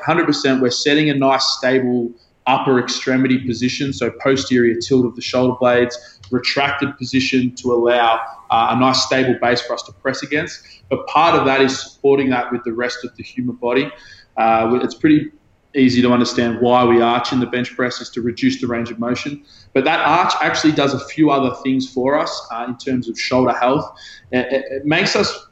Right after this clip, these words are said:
less of a flat position and more of, like, a decline bench position. Uh, that actually is a, a far stronger and safer position to press into for,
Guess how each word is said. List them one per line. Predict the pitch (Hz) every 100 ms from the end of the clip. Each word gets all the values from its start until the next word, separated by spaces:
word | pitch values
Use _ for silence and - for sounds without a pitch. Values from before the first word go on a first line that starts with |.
| _
less | 135 131 165 156 - - -
of | 139 135 135
a | 127 123
flat | - - 143 170 - -
position | 151 151 151 165 151
and | 131 131
more | 156 170
of, | 151
like, | 127
a | 135 -
decline | 135 131 139 127 127 -
bench | 127 -
position. | - 131 147 - - _ _ _ _
Uh, | 110 120 120 120
that | 135 139
actually | 135 - 135 120
is | 123
a, |
a | 120 135 - - -
far | 139 135
stronger | - 139 139 135 127
and | 117
safer | - 135 131
position | - 123 131 - 127
to | - - _
press | 135 135 - 139
into | 135 143 - 156 151 -
for, | 127 123 123 120